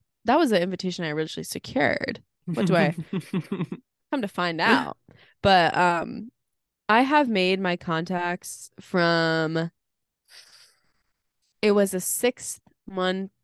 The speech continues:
Speaker 1: prescription that I got two years ago. <laughs> So I do
Speaker 2: Very
Speaker 1: extend
Speaker 2: my
Speaker 1: the
Speaker 2: mom
Speaker 1: life. <laughs>
Speaker 2: coded. Very
Speaker 1: I,
Speaker 2: my
Speaker 1: I,
Speaker 2: mom coded.
Speaker 1: <laughs> I extend the life of my contacts, and I do wear them every day.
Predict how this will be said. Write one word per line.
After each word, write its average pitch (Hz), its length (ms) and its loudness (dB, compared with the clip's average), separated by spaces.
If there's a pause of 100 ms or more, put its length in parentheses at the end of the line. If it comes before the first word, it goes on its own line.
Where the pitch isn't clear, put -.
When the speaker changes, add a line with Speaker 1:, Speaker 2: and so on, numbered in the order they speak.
(400)
Speaker 1:
prescription 180 600 -6
that 156 140 -4
I 165 80 0
got 156 240 0
two - 160 -6
years - 240 -2
ago. - 220 -8
<laughs> - 120 -10 (1080)
So 240 560 4 (320)
I - 100 0
do 151 80 0
Speaker 2:
Very 143 460 6
Speaker 1:
extend 139 220 4
Speaker 2:
my - 40 4
Speaker 1:
the 202 60 4
Speaker 2:
mom 196 80 4
Speaker 1:
life. 202 240 6
<laughs> - 0 -
Speaker 2:
coded. 127 680 -2
Very 127 360 2
Speaker 1:
I, 123 40 0
Speaker 2:
my 123 100 -2 (120)
Speaker 1:
I, - 20 2
Speaker 2:
mom 123 200 -6
coded. 123 480 0
Speaker 1:
<laughs> - 40 -2
I 285 180 4
extend 240 360 -2
the 277 40 -4
life 247 200 -2
of 269 40 -6
my 233 120 -4
contacts, 190 400 -8
and 208 80 -6
I - 20 -6
do 233 160 -4
wear 226 140 2
them 185 160 -2
every 156 160 -6
day. 156 240 -4